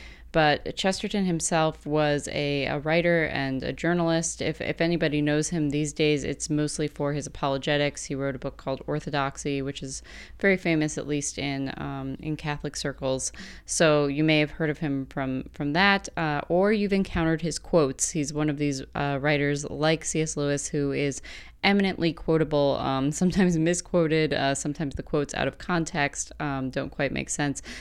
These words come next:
But he had that wonderful turn of phrase that, uh, people either love or hate, um, paradoxes. He sort of would be very witty. Um, but, you know, during his time, he wasn't just an apologist, not, wasn't just a Catholic writer. And actually, he ended up converting quite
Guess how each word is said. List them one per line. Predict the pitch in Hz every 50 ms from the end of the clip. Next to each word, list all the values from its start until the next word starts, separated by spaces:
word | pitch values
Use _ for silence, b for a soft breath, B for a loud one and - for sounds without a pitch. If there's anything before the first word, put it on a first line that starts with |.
| B B -
But | - 156
he | 156 151
had | 151 165 160 151
that | 156 147 -
wonderful | 151 151 165 165 175 170 - 160
turn | - - - 165 151
of | 147 139
phrase | - - - 147 143 143 139 135 131 -
that, | - 135 120 95 - - -
uh, | - 139 139 135
people | - - - - - 143 143
either | - 143 143 143 143 139
love | 135 147 151 151 143
or | 147
hate, | 147 139 156 143 135 135 - - -
um, | - 135 127 131 131 127 127 127 B B B B B B B -
paradoxes. | - - 185 170 165 165 160 147 143 143 - - - - 147 143 143 143 135 131
He | 147 143
sort | 135 - - 143 139
of | 135 123
would | 139 143 147 - 143 135
be | 151 143
very | 131 139 143 - 170 170 165 160 156
witty. | 147 139 147 143 139 139 135 135 135 131 B B B B B B B -
Um, | - 156 143 139 135 135 131 131 131 127 -
but, | - 151 143 - - -
you | - 156
know, | 156 151 147 147
during | 143 170 165 165 170 160
his | 180 202 214 -
time, | - 208 180 165
he | 175 160
wasn't | 147 151 156 151 160 151 -
just | - 156 - -
an | 147
apologist, | 143 - - 170 151 147 151 139 147 143 - -
not, | 147 143 - - -
wasn't | 143 143 160 160 156 147 -
just | - 147 - -
a |
Catholic | - - - 143 143 - - -
writer. | - 139 139 131 139 135
And | 135 131
actually, | 131 135 - - 147 147
he | 151 151 135 135
ended | 139 139 131 139
up | 135 131 -
converting | - 147 135 147 147 147 143 135 127
quite | - - 135 131 -